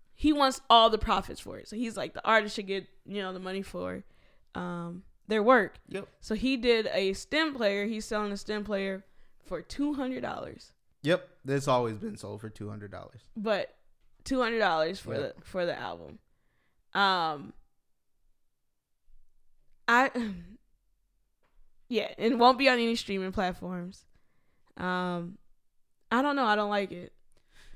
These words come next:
Speaker 2: My thing about the stem player is the stem player has been out for a little bit. It's
Speaker 1: Mm-hmm.
Speaker 2: been out since, um,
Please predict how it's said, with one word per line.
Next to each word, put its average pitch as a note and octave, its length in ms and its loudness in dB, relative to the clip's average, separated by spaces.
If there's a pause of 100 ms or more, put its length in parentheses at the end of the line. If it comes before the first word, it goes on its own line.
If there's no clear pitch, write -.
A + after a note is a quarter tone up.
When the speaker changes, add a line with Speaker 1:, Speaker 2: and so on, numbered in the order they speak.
(1080)
Speaker 2:
My D3+ 360 4
thing F3 260 -2
about C#3+ 260 2
the B2+ 60 -8
stem B2 260 -6
player A2 280 -6
is G#2 160 -10
the A2 80 -10
stem D#3 260 -2
player C#3 220 -2
has A#2+ 120 -4
been A#2 200 -2
out A2 200 -4
for A2 100 -10
a G#2+ 40 -10
little G2 220 -14
bit. B1+ 240 -20 (1400)
It's B2 180 -2
Speaker 1:
Mm-hmm. F#2+ 60 -6
Speaker 2:
been B2 200 0
out A#2 240 0
since, - 920 -12
um, G2+ 960 -12